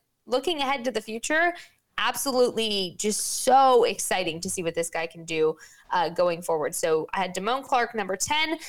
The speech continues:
Number nine, it's a little bit of a tie. And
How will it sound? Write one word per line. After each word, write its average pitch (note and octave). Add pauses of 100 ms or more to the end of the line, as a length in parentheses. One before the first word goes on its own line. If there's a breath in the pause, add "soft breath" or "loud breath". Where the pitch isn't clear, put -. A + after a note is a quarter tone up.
(220 loud breath)
Number D4+
nine, B3+
it's C4
a D#4
little D#4+
bit G4
of G4
a E4+
tie. - (560)
And B3+